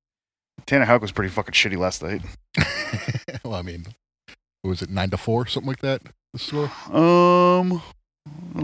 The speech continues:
Speaker 1: remember what it was. Wasn't
Speaker 2: Yeah.
Speaker 1: good, though.
Speaker 2: They, uh, in, in other Red Sox news, Kevin Millar was calling the game, uh,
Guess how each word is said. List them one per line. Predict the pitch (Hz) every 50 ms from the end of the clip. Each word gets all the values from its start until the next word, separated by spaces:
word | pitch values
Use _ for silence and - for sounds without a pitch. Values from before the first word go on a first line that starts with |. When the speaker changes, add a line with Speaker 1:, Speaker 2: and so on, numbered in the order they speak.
| 143
Speaker 1:
remember | 135 123 117 113
what | 107 107
it | 101 87
was. | 85 110 - - - -
Wasn't | 110 117 139 139
Speaker 2:
Yeah. | 127
Speaker 1:
good, | 123 131 120 104
though. | 98 92 87 - _ _ _ _ _ _ _ _
Speaker 2:
They, | 131 123 117 117 117
uh, | 113 113 113 113 110 101 - - _ _ _ _ _ _ _ _ _ _ _ _ _ _ _ -
in, | 175 170 -
in | 196 165 156
other | 151 147 147 139 123
Red | 117 107 98
Sox | - 120 104 - - -
news, | 107 101 92 92 92 92 -
Kevin | - - 131 123 117
Millar | 113 104 101 98 101 101 104 104
was | 98 95 90 87
calling | - - 110 101 98 104
the | 104
game, | 98 110 110 107 107 110 110 107
uh, | 98 92 95 95 95 90 90